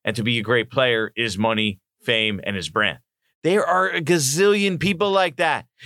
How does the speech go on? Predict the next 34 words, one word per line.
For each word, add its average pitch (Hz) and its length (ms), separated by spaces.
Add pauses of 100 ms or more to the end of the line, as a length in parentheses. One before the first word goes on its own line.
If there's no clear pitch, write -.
(160)
We 185 140
could 214 320
not 208 260
field 214 420
rosters 208 800
in 208 140
the 202 160
N 202 120
F 196 180
L 208 300 (160)
if 190 140
we 214 100
eliminated 208 500
all 180 160
those 175 180
guys. 139 520 (260)
You 220 140
couldn't. 220 440 (1700)
And 165 120
most 233 200
people 214 220
I 165 80
talked 160 240
to 117 80
really 160 340 (420)
didn't 240 200
have 233 160
a 156 60
problem 190 360
with 113 80
that 90 160
part 87 200
of 71 80
it. 69 100